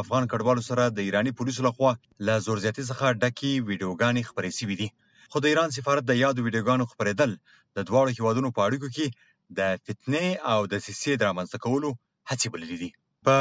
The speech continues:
کابل کې د ایران سفارت پرون د یکشنبې په ورځ په یوې اعلامیه کې ویلي چې په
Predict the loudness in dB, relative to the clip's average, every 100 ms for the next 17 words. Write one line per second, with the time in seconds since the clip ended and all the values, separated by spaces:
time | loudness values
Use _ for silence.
0 | 4 0 0 -2 0 2 0 -2 -2 -2
1 | 0 0 2 2 0 0 0 2 0 0
2 | -2 0 2 0 0 2 2 2 -2 -4
3 | 0 0 2 -2 -4 -14 -20 _ -4 0